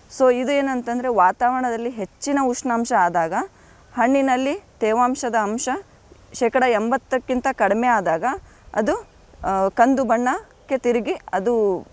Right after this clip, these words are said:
ತಿನ್ನೋಕ್ಕೆ ಯೋಗ್ಯವಾಗಲ್ದಂಥ ಹಣ್ಣನ್ನು ಇದಾಗುತ್ತೆ. So ಇದನ್ನ, ಇದಕ್ಕೆ ನಾವು, ಆ, especially ಸಮ್ಮರಲ್ಲಿ ಅಂದರೆ ಬೇಸಿಗೆಯಲ್ಲಿ,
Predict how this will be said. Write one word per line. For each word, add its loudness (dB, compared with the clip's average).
ತಿನ್ನೋಕ್ಕೆ 2
ಯೋಗ್ಯವಾಗಲ್ದಂಥ 0
ಹಣ್ಣನ್ನು 0
ಇದಾಗುತ್ತೆ. 2
So 4
ಇದನ್ನ, 0
ಇದಕ್ಕೆ -2
ನಾವು, 0
ಆ, -8
especially 0
ಸಮ್ಮರಲ್ಲಿ 2
ಅಂದರೆ -6
ಬೇಸಿಗೆಯಲ್ಲಿ, 0